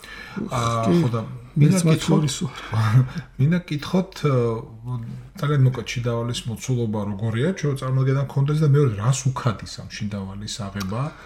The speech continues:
Speaker 1: და იმიტომ ის იღებს და იღებს ამ
Speaker 2: ხო.
Speaker 1: შიდა ვალს, ხო?
Speaker 2: ანუ, უყურეთ, რა არის, რომ შიდა ვალი უკვე არის ორი მილიარდ ნახევარზე მე-, მეტია და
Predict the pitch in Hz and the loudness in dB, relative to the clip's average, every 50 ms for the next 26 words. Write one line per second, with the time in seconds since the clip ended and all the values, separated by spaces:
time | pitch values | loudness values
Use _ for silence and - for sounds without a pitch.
0 | - - - - - - - - - 110 107 117 104 - - 123 127 123 127 139 | -20 -20 -18 -18 -18 -18 -12 -8 -8 -6 -6 -6 -4 -2 0 2 4 4 4 4
1 | 117 123 - 180 165 160 156 156 147 - - - 107 - 175 170 165 147 131 - | 2 2 0 -2 0 0 0 -2 -4 -4 -6 -8 -2 2 6 6 6 6 6 2
2 | - - - - - - - 113 135 151 - 180 180 185 180 196 233 233 - 262 | -2 -8 -16 -18 -18 -16 -14 -14 -14 -8 0 4 6 6 8 6 6 4 4 4
3 | 247 233 - - 160 160 156 147 139 127 139 131 131 - - - - - 131 131 | 4 4 4 2 2 2 4 4 4 2 0 0 -2 -4 -8 -6 -4 -2 0 0
4 | 147 - - - 170 170 208 208 208 185 156 151 156 156 - 156 151 160 180 208 | 0 -2 -4 -2 2 4 6 8 8 8 6 6 4 2 2 0 2 4 4 6
5 | 180 156 156 160 160 160 156 160 160 156 147 143 143 143 135 131 - - 156 143 | 6 6 6 6 6 4 4 4 4 4 4 2 2 2 2 0 0 0 0 2
6 | 139 139 143 143 139 139 147 151 151 151 147 147 147 143 139 147 156 165 - - | 2 2 0 0 -2 0 2 2 4 4 4 2 0 2 2 2 0 0 -2 -2
7 | 151 139 131 131 131 - - - - - - 151 135 180 190 | -2 0 0 0 -2 -2 -4 -8 -12 -12 -10 -4 0 4 6